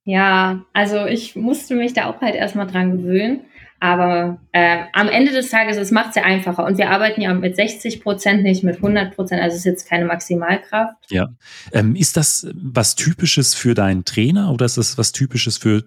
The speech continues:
Speaker 2: Trainingsmethoden in Frankreich? Ich weiß nicht, vielleicht hast du dich ja schon darüber mal mit deinen, äh, Trainingskolleginnen und Kollegen unterhalten,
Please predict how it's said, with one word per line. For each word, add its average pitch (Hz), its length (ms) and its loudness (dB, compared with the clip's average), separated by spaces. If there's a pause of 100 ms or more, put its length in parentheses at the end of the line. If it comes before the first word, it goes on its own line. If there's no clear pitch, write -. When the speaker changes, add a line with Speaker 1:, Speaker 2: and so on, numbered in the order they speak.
(120)
Speaker 2:
Trainingsmethoden 107 720 2
in 95 80 0
Frankreich? 104 540 -2
Ich - 40 -2
weiß 104 160 2
nicht, - 160 -6
vielleicht - 220 -2
hast 110 120 2
du 117 60 -4
dich 107 140 -4
ja 107 80 0
schon 107 180 2
darüber 110 480 0
mal 107 160 2
mit 104 140 0
deinen, 104 340 0
äh, 107 140 0
Trainingskolleginnen 113 680 2
und 110 60 -2
Kollegen 110 340 2
unterhalten, 107 520 2